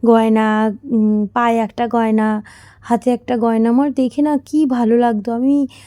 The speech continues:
আবার ভাবতাম এরকমভাবেও ঠাকুর পুজো দেওয়া যায়।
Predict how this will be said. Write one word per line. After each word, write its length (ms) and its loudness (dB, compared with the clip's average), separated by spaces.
আবার 220 4
ভাবতাম 380 0
এরকমভাবেও 840 0
ঠাকুর 380 -6
পুজো 280 -2
দেওয়া 280 2
যায়। 240 0